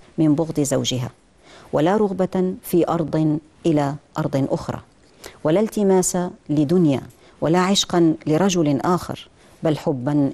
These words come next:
لله ولرسوله. فإذا حلفت بالله الذي لا إله إلا هو ذلك،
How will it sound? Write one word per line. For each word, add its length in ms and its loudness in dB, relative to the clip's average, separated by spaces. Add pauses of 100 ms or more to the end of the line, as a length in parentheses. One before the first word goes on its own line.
لله 760 0
ولرسوله. 680 -4 (640)
فإذا 280 0
حلفت 640 -2 (100)
بالله 540 0 (920)
الذي 340 2
لا 160 0
إله 380 -2
إلا 460 0
هو 200 0 (460)
ذلك، 520 0